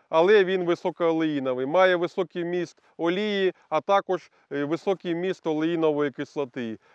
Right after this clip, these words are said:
Та наступний гібрид – класичний, е, середньостиглий П шістдесят чотири Л Е сто тридцять вісім,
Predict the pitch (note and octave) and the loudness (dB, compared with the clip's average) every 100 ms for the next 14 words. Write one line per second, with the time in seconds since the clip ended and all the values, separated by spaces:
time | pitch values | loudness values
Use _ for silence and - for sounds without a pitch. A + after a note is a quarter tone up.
0 | _ - G3 G3+ - A#3 G#3+ G3+ F#3 F3+ | _ 0 2 2 0 -6 -2 -2 -2 0
1 | G3 G3 - _ - F#3+ - G#3 F#3+ F#3 | 0 0 -4 _ 0 0 2 -4 -4 -2
2 | F3+ E3 - _ - D3 D3+ D3 F#3+ F#3+ | 0 0 -4 _ -2 2 4 4 4 6
3 | F#3 F3+ - G#3 F#3 E3+ - F#3+ - E3+ | 6 2 2 2 4 4 2 -2 -2 -4
4 | F#3 E3+ F3 - G3+ F3+ D#3+ E3+ E3 - | -4 -4 -8 -4 0 2 2 0 -2 -6
5 | D#3+ E3+ E3 D#3+ F3 G3+ - F3 | -6 -6 -8 -10 -4 -2 -2 -6